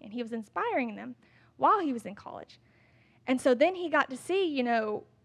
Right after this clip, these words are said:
he, he's make-, not only is, you know, he helping people and he's having, you know, fun doing it,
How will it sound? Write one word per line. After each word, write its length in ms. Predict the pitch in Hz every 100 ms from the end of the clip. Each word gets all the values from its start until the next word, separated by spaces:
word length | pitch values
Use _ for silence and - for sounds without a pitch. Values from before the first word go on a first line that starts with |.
| _ _ _ _
he, 440 | - 220 269 381
he's 380 | 269 - 254 254
make-, 340 | 240 247 269 269
not 160 | 285
only 340 | 285 359 311 254
is, 120 | -
you 100 | 233
know, 100 | 208
he 160 | 214 277
helping 400 | 233 349 359 294
people 320 | 233 233 220
and 100 | 220
he's 240 | 240 233
having, 380 | 226 226 220 226
you 100 | 220
know, 120 | 214
fun 200 | 208 233
doing 320 | 220 320 339
it, 140 | 247